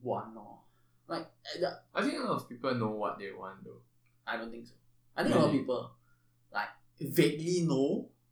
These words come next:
Speaker 1: but they don't have a, like, a specific, like, understanding of what they really want. Like, even for me now, I don't have a very specific understanding of what I really want. Like,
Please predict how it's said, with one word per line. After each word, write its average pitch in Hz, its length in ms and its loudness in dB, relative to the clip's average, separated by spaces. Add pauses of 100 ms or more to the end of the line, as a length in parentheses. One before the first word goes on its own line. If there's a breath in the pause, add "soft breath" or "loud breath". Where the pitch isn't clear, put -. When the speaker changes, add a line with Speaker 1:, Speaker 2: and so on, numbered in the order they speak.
Speaker 1:
but - 220 -6
they 123 140 -2
don't 143 440 -8
have 127 180 -12
a, 113 180 -10
like, - 200 -12
a - 40 -20
specific, - 680 -10 (360)
like, 120 180 -10
understanding 123 500 -8
of 110 200 -14
what - 220 -8
they 104 80 -16
really - 320 -16
want. - 140 -20 (400)
Like, 175 160 2
even 214 400 2 (100)
for - 160 -8
me 123 140 -6
now, 117 440 -10
I - 100 -14 (160)
don't 165 560 -6
have 180 160 -10
a 139 80 -6
very 147 180 -8
specific 143 520 -14 (120)
understanding 139 380 -16
of 151 80 -16
what 156 280 -14
I 120 40 -10
really 135 240 -10
want. 214 140 -14 (880)
Like, 110 180 -8